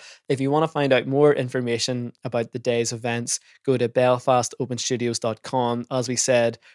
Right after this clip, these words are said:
Richard Davis is, uh, running that lighting workshop at D A S, Digital Art Studios, but Belfast Print Workshop have a couple of workshops on. There's loads of things happening on the day, so just go to the website,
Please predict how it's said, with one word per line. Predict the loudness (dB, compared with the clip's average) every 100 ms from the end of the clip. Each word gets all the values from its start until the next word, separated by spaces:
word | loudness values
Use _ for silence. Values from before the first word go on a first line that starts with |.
| _
Richard | 0 0 -2
Davis | 2 2 4 2 2 -2
is, | 0 0 0 -2 -2
uh, | -2 0
running | 0 0 -2 -2
that | 0 -2 -6 -20 -16 -4
lighting | 2 4 4 2
workshop | 0 0 0 2 2 0 -6 -4
at | -4 -2
D | 0 2
A | 2 4
S, | 2 2
Digital | 0 0 0
Art | 0 0
Studios, | -2 0 0 0 -4 _
but | -2 4
Belfast | 6 6 4 2 2
Print | -2 2
Workshop | 2 2 4 4 4 2
have | 4 4 2
a | -4
couple | -2 0
of |
workshops | 0 -2 0 0 0
on. | 0 0 -2
There's | -4
loads | 0 2 2 -2
of |
things | -2 -2 0
happening | -2 -2 -6 -6
on | -6
the | -4
day, | -2 -2
so | -4 -2
just | -2 0
go | 0
to |
the | 4
website, | 4 2 2 0 0